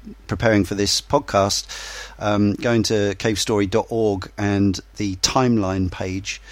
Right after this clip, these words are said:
uh, which actually goes into some detail about what happened, uh, in the distant past. There, there's quite a backstory. There's, you know, the, this goes back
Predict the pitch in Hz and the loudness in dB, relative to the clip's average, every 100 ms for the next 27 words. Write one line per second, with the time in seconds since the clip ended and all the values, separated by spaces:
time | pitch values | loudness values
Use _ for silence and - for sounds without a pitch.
0 | - - - - 104 101 101 98 107 131 | -18 -18 -18 -8 2 6 6 2 0 0
1 | 107 - 107 98 113 107 113 107 110 - | 0 0 -2 0 2 2 2 0 0 2
2 | 110 107 101 113 107 107 101 98 104 104 | 4 4 2 -2 0 2 2 2 2 2
3 | - 113 - - - - - - 101 - | 0 -4 -4 -2 -2 -2 2 2 2 0
4 | - - - - - - - 107 104 104 | -10 -20 -20 -20 -20 -20 -6 0 2 2
5 | 101 - 131 117 110 104 104 98 95 - | 0 -2 0 2 2 2 2 0 -2 -2
6 | 107 - 107 98 - - 110 104 - - | 0 0 2 0 0 2 2 2 -2 -6
7 | - - - - - - 120 120 - 127 | -18 -20 -20 -20 -20 -12 -2 0 2 2
8 | 120 - 143 117 143 - - 113 95 95 | 2 0 0 2 0 0 -2 0 0 -2
9 | - - 113 104 - - 110 101 95 113 | -10 -10 -6 -4 -6 0 2 2 0 0
10 | 107 - 110 - 107 101 107 - - | -2 0 0 2 2 4 2 2 -8